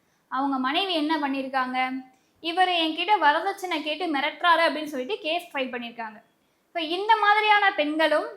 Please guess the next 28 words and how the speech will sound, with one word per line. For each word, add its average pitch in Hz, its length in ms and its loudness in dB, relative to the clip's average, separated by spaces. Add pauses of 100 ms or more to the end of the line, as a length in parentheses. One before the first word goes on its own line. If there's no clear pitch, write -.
(160)
இன்னும் 330 480 -6
இந்த 247 480 -4 (100)
நாட்டுல 277 360 0
இருக்க 294 260 -4
தான் 302 200 -4
செய்றாங்க. 220 360 -6 (880)
So 269 120 -2
இவங்கள 392 540 4
வந்து 359 300 2
வெளியே 359 340 0
கொண்டு 349 340 2
வரணும் 339 440 2
அப்படின்றது 262 460 -6 (100)
நம்மளுடைய 294 480 -2
பொறுப்பா 262 300 -4
மட்டும்தான் 247 440 -6
இருக்கும். 226 300 -10 (540)
இந்த 269 200 -2
சமுதாயத்துல 294 640 2 (520)
பெண்களுக்கு 427 560 2
எதிரான 359 360 2
வன்கொடுமைக்கு 320 600 2
மட்டும் 262 320 2
இல்ல, 269 440 0 (380)
ஆண்களுக்கு 440 640 2
எதிரான 330 360 4
வன்கொடுமையையும் 320 880 0 (600)
பார்த்து 359 600 2